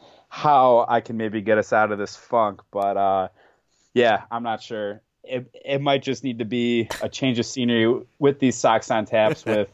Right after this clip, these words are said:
Speaker 1: a few more of our contributors coming back from the holiday weekend. But,
Speaker 2: Yeah,
Speaker 1: um,
Speaker 2: they've, they've all been gone. I mean, we, we haven't heard from, from Buzz. We haven't heard from Johnny. Um, Pat Kaminsky's also been, been up doing his thing.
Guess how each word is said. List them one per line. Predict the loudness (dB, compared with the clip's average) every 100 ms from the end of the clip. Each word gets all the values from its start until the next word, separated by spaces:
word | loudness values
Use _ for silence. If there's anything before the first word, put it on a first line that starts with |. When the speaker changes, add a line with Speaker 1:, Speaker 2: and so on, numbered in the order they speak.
| _ _ _
Speaker 1:
a | -4
few | 2 4 4
more | 4 6 4
of | 4
our | 2 2
contributors | -4 -6 -4 -2 -2 -2
coming | -4 -4 -2
back | 4 4 4 0
from | -4
the | -2
holiday | 0 4 4 2 0
weekend. | -2 -4 -6 -8 -10 -8
But, | 0 4 6
Speaker 2:
Yeah, | 6 4 2
Speaker 1:
um, | 0 -4 -12 _ _
Speaker 2:
they've, | -2 -2 2
they've | 2 6
all | 6
been | 4 2
gone. | 2 2 2
I |
mean, | -2 -4
we, | -4
we | -2 2
haven't | 2 2 -2
heard | -4 -4
from, | -4 -4 -6 -8
from | -8 -2
Buzz. | 2 2 2 0
We | 0
haven't | 0 -2
heard | -6 -6
from | -6 -8
Johnny. | -2 0 0 -2 -8 _ _ _ _
Um, | -12 -10 -10 -12 -14 -18 _ _ _
Pat | -2 -2 -2
Kaminsky's | -6 -6 -6 -8 -2
also | -2 -2 -2 -4
been, | -2 -4 -6 -8
been | -6 -4
up | -6
doing | -6 -6 -6
his | -8 -10 -8
thing. | -6 -6 -6